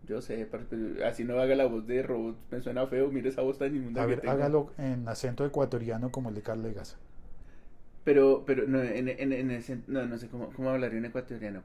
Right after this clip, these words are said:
Speaker 1: no. No, me da, me da pena que tal haga otra cosa. Como usted el otro día haciendo de paisa que le sonó todo feo como pastuso, como
Speaker 2: En
Speaker 1: paisa.
Speaker 2: Cúcuta, Alberto Moreno está en Cúcuta. O sea, hágalo en acento fronterizo colombo-venezolano.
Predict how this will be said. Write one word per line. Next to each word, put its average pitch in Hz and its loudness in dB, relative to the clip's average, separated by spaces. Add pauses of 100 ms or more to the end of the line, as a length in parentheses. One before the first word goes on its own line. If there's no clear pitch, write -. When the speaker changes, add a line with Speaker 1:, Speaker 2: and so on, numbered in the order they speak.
(160)
Speaker 1:
no. 117 -4 (560)
No, 135 0
me 135 4
da, 113 -2 (100)
me 131 0
da 107 -2
pena 123 -2
que 120 -8
tal 117 -2
haga 117 0
otra 117 -4
cosa. 113 -6 (800)
Como 131 2
usted 120 -2
el 123 0
otro 127 0
día 123 2
haciendo 123 0
de 139 6
paisa 113 -2
que 131 -4
le 127 -2
sonó 117 -6
todo 117 -6
feo 117 -6
como 123 -6
pastuso, 113 -4
como 123 0
Speaker 2:
En 131 4
Speaker 1:
paisa. 160 4
Speaker 2:
Cúcuta, 120 2
Alberto 113 0
Moreno 123 0
está 123 -2
en 123 0
Cúcuta. 123 -2 (160)
O 101 -8
sea, 131 0
hágalo 143 4
en 131 0
acento 120 0 (200)
fronterizo 143 4
colombo-venezolano. 127 0